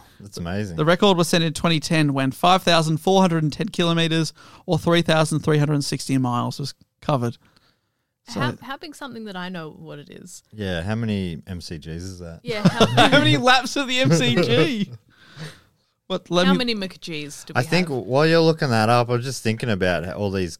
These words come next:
Speaker 1: car companies that have gone. I think think that was, like, in the early days, I think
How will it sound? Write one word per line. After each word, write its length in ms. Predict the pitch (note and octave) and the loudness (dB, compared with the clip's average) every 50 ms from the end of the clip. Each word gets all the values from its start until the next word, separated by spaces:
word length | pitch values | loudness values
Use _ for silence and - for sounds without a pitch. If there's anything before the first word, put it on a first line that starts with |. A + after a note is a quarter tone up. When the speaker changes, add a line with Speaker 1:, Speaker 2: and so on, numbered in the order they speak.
| _ _ | _ _
Speaker 1:
car 260 | - - E2+ E2+ F#2+ | -6 -4 -2 -2 -2
companies 360 | G2 - A2+ G2 F#2 F2 D#2+ D#2+ | -2 -4 -8 -6 -6 -8 -10 -10
that 60 | D#2+ | -12
have 120 | D#2 C#2+ | -12 -12
gone. 280 | - E2+ E2+ F#2+ F#2 F2+ | -10 -6 -4 -2 -2 -2
I 40 | G2 | -2
think 120 | A2+ A#2+ - _ _ _ _ _ _ _ _ _ _ - | -4 -8 -12 _ _ _ _ _ _ _ _ _ _ -16
think 100 | - - | -16 -4
that 120 | - F#3 D#3+ | -2 0 2
was, 140 | C#3 B2 G#2+ | 2 2 2
like, 220 | A#2+ A#2 A2 - | 2 2 2 0
in 60 | C#3+ | -2
the 100 | B2+ G#2 | -2 -2
early 340 | E2 F#2+ G2+ A2 A2 A#2+ A2+ | 0 2 2 4 4 2 2
days, 300 | F#2 F#2 F2 F2 F2 E2+ | 2 2 0 0 0 0
I 40 | G2+ | -2
think 220 | G#2+ F2+ D#2+ - | -4 -4 -4 -8